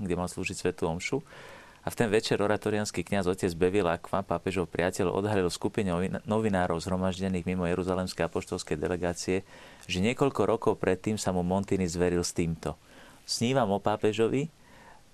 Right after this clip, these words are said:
ktorý by žil slobodný od dvornej okázalosti a väzení protokolu, pápeža obklopeného iba jeho diakonmi. A preto,“ dokončil Bevilacqua, „som presvedčený, že dnes,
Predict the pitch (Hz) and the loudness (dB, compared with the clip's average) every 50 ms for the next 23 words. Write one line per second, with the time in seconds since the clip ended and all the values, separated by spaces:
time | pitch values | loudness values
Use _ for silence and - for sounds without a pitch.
0 | - - - - 110 110 113 117 101 107 104 98 - 110 117 113 104 - - 113 | -20 -10 2 4 4 6 6 4 2 2 0 2 2 2 2 2 2 2 2 2
1 | 113 110 120 110 110 107 98 90 101 95 92 92 104 113 127 120 98 92 92 - | 2 4 2 2 2 2 2 2 0 0 2 2 4 4 4 2 2 2 2 2
2 | 104 95 95 92 95 98 98 98 - - - 120 120 - 87 87 95 98 104 104 | 0 0 2 2 2 2 2 0 -2 -4 -2 0 0 0 2 2 0 0 2 0
3 | 95 92 82 - 90 92 90 - 98 - - 107 107 110 120 113 - 98 92 - | 0 0 0 2 0 2 2 0 -2 -2 0 0 0 0 0 0 0 0 0 0
4 | 95 92 - 90 82 80 - - 98 95 - - 107 98 - 101 98 98 98 95 | -2 0 0 0 -2 -2 -2 -4 -4 -4 0 -2 -2 0 0 0 0 0 0 2
5 | 95 90 90 87 92 90 90 92 87 82 98 98 90 85 - - 80 80 80 82 | 0 0 0 0 0 0 0 0 0 2 2 2 2 0 -2 -4 -4 -2 -4 -4
6 | 80 - - - - - - - - - - - - 95 95 - - 131 127 - | -6 -8 -12 -18 -20 -20 -20 -20 -12 -10 -4 0 2 2 2 2 2 0 2 2
7 | 95 92 - 95 87 - - 85 90 92 92 104 98 98 98 - - 98 95 - | 0 0 0 -2 -2 -2 -2 0 0 2 2 2 2 0 -2 -2 -2 -2 -2 -2
8 | - - - - - - - 208 92 - 110 - - - - - 113 104 98 95 | -6 -14 -20 -20 -14 -4 -2 0 2 2 2 2 2 0 0 2 0 0 2 0
9 | 95 85 95 107 120 131 127 | 0 2 2 2 2 0 0